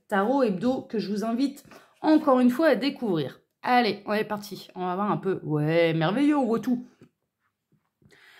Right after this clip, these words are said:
Merveilleux, on voit tout. Alors, au centre, on a... Waouh, waouh, waouh, waouh, waouh. Alors, on a la bouche, la bouche ensorcelée, mais en fait, <laughs> ça, c'est marrant. Votre autre, faut savoir une chose. Alors, non seulement il vous envoie des pensées,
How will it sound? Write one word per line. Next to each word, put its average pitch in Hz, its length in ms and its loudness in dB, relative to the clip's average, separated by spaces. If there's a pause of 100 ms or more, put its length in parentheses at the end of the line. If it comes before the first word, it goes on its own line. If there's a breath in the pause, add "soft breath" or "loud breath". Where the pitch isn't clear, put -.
(200 soft breath)
Merveilleux, 302 580 6
on 330 100 4
voit 262 140 0
tout. - 260 -10
Alors, 285 240 4
au 311 80 4
centre, 339 300 0
on 269 100 0
a... 254 140 0
Waouh, 262 240 6
waouh, 254 160 6
waouh, 214 160 4
waouh, 170 140 2
waouh. 135 120 -6 (420 loud breath)
Alors, 233 280 2
on 269 160 4
a 302 200 6
la 233 220 4
bouche, 311 460 4
la 247 320 4
bouche 339 320 2
ensorcelée, 269 760 0
mais 269 140 4
en 220 120 0
fait, 302 300 0 (840)
<laughs> 320 840 -6
ça, 208 200 -10
c'est 254 200 -6
marrant. 175 440 -2 (880 loud breath)
Votre 403 360 6
autre, 311 400 2
faut 226 120 -6
savoir 294 280 4
une 233 140 4
chose. 220 400 -2
Alors, 143 180 -2
non 233 120 4
seulement 233 320 0
il 220 60 -2
vous 175 220 -2
envoie 175 180 2
des 156 160 2
pensées, 190 340 2